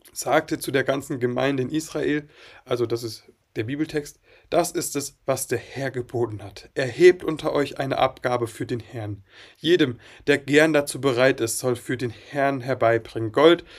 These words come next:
Silber und Bronze, violette, purpurrote und karmesinrote Wolle, feines Leinen und Ziegenhaar,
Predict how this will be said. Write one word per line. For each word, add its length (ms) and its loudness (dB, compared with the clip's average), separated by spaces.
Silber 440 4
und 200 -2
Bronze, 500 0
violette, 680 2
purpurrote 640 0
und 160 -4
karmesinrote 920 -4
Wolle, 340 2
feines 600 -2
Leinen 400 0
und 240 -8
Ziegenhaar, 680 -2